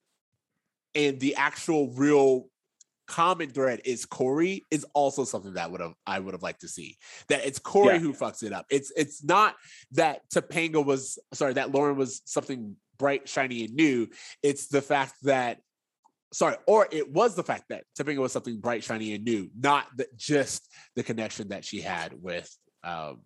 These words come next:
Speaker 2: Yeah, I, I, I agree. I wish we would have had more with Lauren. I do say, I have to say, uh, she does pop up one time briefly in the future episode. I don't know if you want me to spoil this,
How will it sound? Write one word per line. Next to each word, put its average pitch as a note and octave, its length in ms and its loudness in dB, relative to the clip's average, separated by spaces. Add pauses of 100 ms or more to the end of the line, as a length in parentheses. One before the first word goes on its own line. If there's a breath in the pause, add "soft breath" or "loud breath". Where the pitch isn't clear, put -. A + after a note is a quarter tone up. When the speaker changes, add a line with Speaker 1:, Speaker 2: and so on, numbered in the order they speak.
(100)
Speaker 2:
Yeah, B2+ 420 4
I, D#3 140 4
I, E3 300 4
I F#3+ 220 6
agree. F#3 280 4
I C#3 80 4
wish F#3 260 0
we A3 40 -2
would A#3 100 6
have G3+ 80 2
had G3 140 0
more F#3 260 4
with F3 220 0
Lauren. D3+ 320 4
I D3+ 280 0
do A#3+ 220 0
say, G3+ 240 2
I D3 100 2
have E3 200 -4
to - 80 -20
say, C#3+ 260 -2 (100)
uh, C#3 40 -2
she D#3+ 180 -2
does C#3 380 4
pop G3 380 4
up D3+ 260 4
one A#2+ 580 4
time F3 640 0
briefly A3+ 560 2
in G#3 60 0
the G#3+ 80 4
future F#3+ 260 2
episode. F3 260 2
I C3 80 2
don't E3+ 200 2
know E3+ 100 4
if F3 100 0
you F#3 80 4
want F3+ 80 0
me G3 60 0
to F#3+ 80 2
spoil F#3 280 4
this, E3+ 340 2